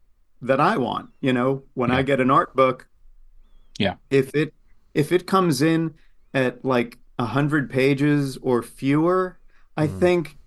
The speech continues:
Speaker 1: why are
Speaker 2: I'm
Speaker 1: you
Speaker 2: looking for,
Speaker 1: wasting
Speaker 2: I'm
Speaker 1: my
Speaker 2: looking for
Speaker 1: time?
Speaker 2: part two
Speaker 3: Yeah.
Speaker 2: if it does
Speaker 3: Yeah.
Speaker 2: that. Yeah,
Speaker 1: <laughs>
Speaker 2: yeah.
Speaker 1: You know,
Speaker 3: And you,
Speaker 1: but
Speaker 3: and you're looking at this as a one and done rather than a volume one, volume two kind of.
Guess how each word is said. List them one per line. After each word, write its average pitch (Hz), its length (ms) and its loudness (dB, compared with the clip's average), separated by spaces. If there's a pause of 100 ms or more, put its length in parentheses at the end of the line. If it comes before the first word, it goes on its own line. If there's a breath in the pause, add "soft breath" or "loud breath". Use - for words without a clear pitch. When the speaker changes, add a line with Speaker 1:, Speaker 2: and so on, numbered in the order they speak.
(600)
Speaker 1:
why 202 100 0
are - 20 4
Speaker 2:
I'm 202 60 2
Speaker 1:
you 196 40 8
Speaker 2:
looking 170 200 6
for, 120 80 2
Speaker 1:
wasting - 60 2
Speaker 2:
I'm 131 100 4
Speaker 1:
my 139 100 8
Speaker 2:
looking 127 120 4
for 104 100 0
Speaker 1:
time? - 0 -
Speaker 2:
part 104 320 2
two 104 140 -4
Speaker 3:
Yeah. 90 180 0
Speaker 2:
if - 80 -10
it 104 100 0
does 90 180 -4
Speaker 3:
Yeah. - 20 -2
Speaker 2:
that. 78 260 2
Yeah, 82 400 -2
Speaker 1:
<laughs> - 60 -20
Speaker 2:
yeah. 80 220 8
Speaker 1:
You 143 60 6
know, 165 180 6
Speaker 3:
And 156 140 2
you, 139 60 8
Speaker 1:
but - 40 0
Speaker 3:
and 160 120 2
you're 160 120 4
looking 170 280 4
at 147 100 -4
this 143 200 0
as 135 100 -4
a 139 60 0
one 131 220 0
and 127 160 -4
done 123 240 0
rather 117 320 2
than 113 100 -4
a 110 100 -2
volume 107 400 -4
one, 104 240 -4
volume 98 300 -6
two 90 280 -10
kind 85 280 -14
of. 85 240 -16